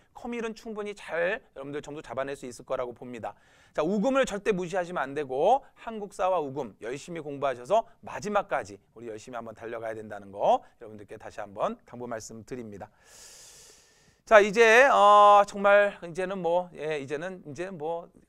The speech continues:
열심히 마지막까지 달려가는 것만 남아 있습니다. 마지막까지 힘들 내시고, 어, 이제 백 일 동안은 절대 아파서는 안 돼요. 저도 마찬가지고 여러분들도 마찬가지고 절대 아파서, 아파서는 안 된다.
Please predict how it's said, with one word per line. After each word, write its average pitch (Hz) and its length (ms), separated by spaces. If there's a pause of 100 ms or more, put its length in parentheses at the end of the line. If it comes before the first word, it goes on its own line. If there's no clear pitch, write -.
(140)
열심히 208 340
마지막까지 165 480
달려가는 139 500
것만 131 300
남아 117 240
있습니다. 110 640 (200)
마지막까지 139 500
힘들 214 340
내시고, 160 500 (300)
어, 160 140
이제 208 160
백 180 180
일 214 140
동안은 202 320
절대 - 280
아파서는 180 540
안 135 160
돼요. 117 320 (160)
저도 151 240
마찬가지고 143 880 (140)
여러분들도 190 580
마찬가지고 117 680 (180)
절대 175 260
아파서, 151 420
아파서는 135 380
안 110 100
된다. 101 300